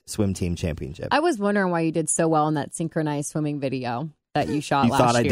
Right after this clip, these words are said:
Speaker 1: did well in that?
Speaker 2: Yeah. <laughs> You could float really well. All right. <laughs> We've made our way to the Nuggets. Peep has released some new flavors just in time for Easter. Cotton candy, pancakes and syrup, orange sherbet dipped in cream flavored fudge,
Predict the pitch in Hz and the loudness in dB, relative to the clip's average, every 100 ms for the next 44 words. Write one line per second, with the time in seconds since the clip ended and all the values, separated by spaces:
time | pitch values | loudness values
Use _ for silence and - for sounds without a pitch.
0 | 147 98 98 120 123 131 262 932 - 233 | 4 4 4 4 4 4 4 2 4 4
1 | 202 - - - 330 262 254 262 262 247 | 4 0 -4 0 2 4 4 4 2 0
2 | 220 233 277 - 277 - 196 202 277 - | 0 -2 -2 2 2 2 2 2 0 -4
3 | - - - - 508 381 254 233 185 254 | -6 -6 -6 -6 -2 2 4 4 2 0
4 | - - 427 277 240 254 269 285 262 254 | -2 0 4 4 4 4 4 4 4 2
5 | 226 226 208 190 160 - _ _ - 302 | 2 4 4 2 0 -4 _ _ 0 2
6 | 294 277 247 240 240 226 214 214 233 226 | 4 2 4 4 2 2 2 4 2 2
7 | 220 208 202 - 226 262 262 254 233 226 | 2 2 2 2 2 4 2 4 4 2
8 | 190 196 - 165 143 226 240 285 - 240 | 0 -2 0 -2 0 2 4 2 2 2
9 | 233 233 220 240 240 240 202 180 - 262 | 4 0 2 2 2 0 0 -4 0 2
10 | 262 254 - _ - 269 277 - 269 254 | 2 2 -8 _ 2 4 2 2 2 4
11 | 254 214 208 196 180 - 226 226 220 208 | 2 0 0 0 -2 0 2 2 2 0
12 | 185 175 - 214 226 | 2 0 2 4 2